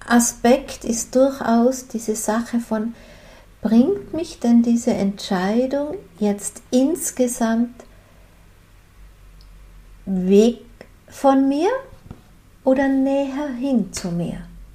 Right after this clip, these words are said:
Näher hin zu mir bedeutet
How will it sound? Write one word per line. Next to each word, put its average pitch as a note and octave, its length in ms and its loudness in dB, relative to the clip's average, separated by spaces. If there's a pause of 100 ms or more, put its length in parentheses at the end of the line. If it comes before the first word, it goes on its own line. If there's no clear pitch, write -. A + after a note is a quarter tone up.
(440)
Näher A#3+ 500 4
hin D4 220 -2 (160)
zu - 180 0
mir F3+ 380 0 (420)
bedeutet G#3+ 680 0